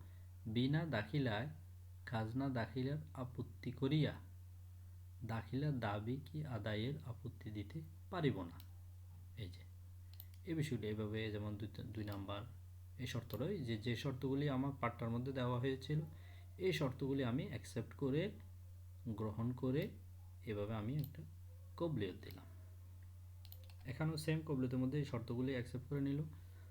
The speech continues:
তারপর এখানে খাজনার বিবরণটা থাকে কবলিয়তের মধ্যে, প্লাস এখানে জমির দাগগুলি থাকে।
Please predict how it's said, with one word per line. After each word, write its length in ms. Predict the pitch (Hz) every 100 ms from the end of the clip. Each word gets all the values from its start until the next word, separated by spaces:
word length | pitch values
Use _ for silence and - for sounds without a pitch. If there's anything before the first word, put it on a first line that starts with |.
| -
তারপর 240 | 127 113 120
এখানে 200 | 117 127
খাজনার 360 | 123 113 117
বিবরণটা 480 | 113 113 110 110 104
থাকে 380 | 113 107 98 131 151
কবলিয়তের 420 | 107 107 104 107
মধ্যে, 300 | 104 101 143 - - - - - -
প্লাস 340 | 110 117 143 -
এখানে 320 | 117 107 107 151 - - - - - 101
জমির 280 | 117 98
দাগগুলি 400 | 90 85 - - -
থাকে। 220 | - -